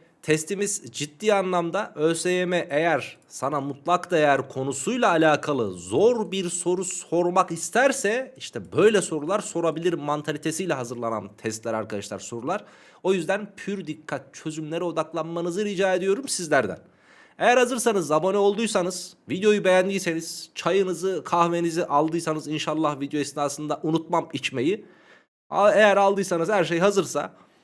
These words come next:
ders verimli geçerse de ufak da bir yorum atarsan beni çok mutlu etmiş olursun. Geçebiliriz dersimize. Evet, şöyle ikinci soru, birinci sorumuzu açalım.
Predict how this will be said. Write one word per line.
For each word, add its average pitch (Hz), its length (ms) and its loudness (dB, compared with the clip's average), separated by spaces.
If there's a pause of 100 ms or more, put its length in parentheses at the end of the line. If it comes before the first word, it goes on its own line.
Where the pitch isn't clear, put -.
(300)
ders 127 280 -4
verimli 123 280 -4
geçerse 120 440 -4
de 117 40 -2
ufak 113 320 -6
da 107 120 -4
bir 110 60 -4
yorum 113 220 -2
atarsan 107 440 -6
beni 101 100 -4
çok 113 240 -10
mutlu 110 240 -8
etmiş - 240 -10
olursun. 147 400 -6 (240)
Geçebiliriz 110 880 -4 (100)
dersimize. 92 680 -8 (360)
Evet, 202 220 4 (140)
şöyle 156 260 -4
ikinci 147 300 -10
soru, 135 240 -6
birinci 139 260 -8
sorumuzu 135 400 -8
açalım. 135 360 -2